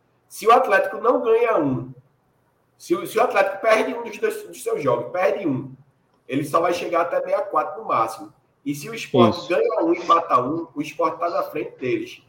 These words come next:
Speaker 1: E aí,
Speaker 2: Isso.
Speaker 1: o risco vai ser somente, vai ser, tipo,
Speaker 2: O Vila Nova.
Speaker 1: a tríade é o Vila Nova empatar um jogo, o Atlético perder um jogo e a gente ganhar quatro pontos.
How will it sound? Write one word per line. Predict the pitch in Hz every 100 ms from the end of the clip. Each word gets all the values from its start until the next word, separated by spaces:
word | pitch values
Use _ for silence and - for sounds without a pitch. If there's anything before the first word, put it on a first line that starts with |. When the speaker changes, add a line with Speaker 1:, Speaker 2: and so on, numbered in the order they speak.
| _ _ _ _
Speaker 1:
E | 190 247
aí, | 127 107 - 220 -
Speaker 2:
Isso. | - - - _
Speaker 1:
o | 165 170
risco | 180 - -
vai | 165
ser | 165 -
somente, | - 196 185 185 - - -
vai | 147
ser, | 143 - - _ _ _ -
tipo, | 139 139 - - _ _ _
Speaker 2:
O | 180 117
Vila | 165 160
Nova. | 117 107 107 - _ _ _ -
Speaker 1:
a | 214
tríade | 214 208 214 233 247
é | 180 - 156
o | 160
Vila | 220 214 185
Nova | 170 165
empatar | 165 - - 156 147
um | 147
jogo, | 147 151 190 175 - - _ _ _ _ _ _
o | -
Atlético | 196 - - - -
perder | 208 180 170 240
um | 294
jogo | 151 160 180 - -
e | - 185
a | 180
gente | 190 202
ganhar | - 214 196
quatro | - - - -
pontos. | 151 127 -